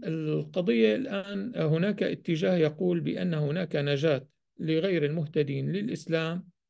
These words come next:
يعني رؤى مقدمة في هذا الباب، دون الحاجة إلى الإسلام. آه، هنا نقف مع قوله تعالى: "ومن يشاقق الرسول من بعد ما تبين له الهدى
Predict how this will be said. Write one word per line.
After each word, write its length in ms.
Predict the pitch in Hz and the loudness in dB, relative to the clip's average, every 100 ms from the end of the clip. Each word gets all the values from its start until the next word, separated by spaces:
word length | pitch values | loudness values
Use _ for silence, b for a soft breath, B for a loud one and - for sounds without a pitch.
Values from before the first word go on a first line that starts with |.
| _ _ _ | _ _ _
يعني 420 | - 156 139 151 - | -4 -2 0 -2 2
رؤى 340 | 170 - 151 | 4 4 2
مقدمة 520 | 143 147 160 147 143 | 2 2 2 4 2
في 160 | 135 139 | 0 2
هذا 200 | 151 147 | 4 2
الباب، 420 | 139 147 175 220 _ _ _ _ _ _ _ _ _ _ _ _ b b b b b 160 | 0 0 0 -4 _ _ _ _ _ _ _ _ _ _ _ _ b b b b b 0
دون 360 | 170 160 262 | 4 6 4
الحاجة 460 | 262 196 190 165 151 | 4 0 2 4 2
إلى 460 | - 151 143 135 143 _ - | 2 2 2 0 -6 _ -10
الإسلام. 600 | 160 139 - 131 120 - _ _ b b b b b b b b _ _ 170 | -6 -6 -2 -2 -2 -8 _ _ b b b b b b b b _ _ 4
آه، 240 | 165 202 | 6 8
هنا 300 | 196 285 226 | 8 8 8
نقف 320 | 220 226 - | 6 4 4
مع 260 | 180 170 160 | 4 2 0
قوله 400 | 160 185 160 156 | 2 2 4 0
تعالى: 340 | 156 160 165 | 0 0 2
"ومن 320 | 156 170 185 | 2 2 0
يشاقق 640 | 160 147 139 180 180 156 151 | -2 -4 0 0 0 -2 -2
الرسول 680 | 143 143 139 156 131 143 - | 0 -2 0 0 2 0 -2
من 140 | 143 147 | -2 0
بعد 220 | 170 143 | 0 0
ما 180 | 139 139 | -2 -2
تبين 460 | 139 139 165 147 | 0 0 0 0
له 260 | 131 143 139 | -2 0 0
الهدى 460 | 131 135 127 127 | 0 0 0 -2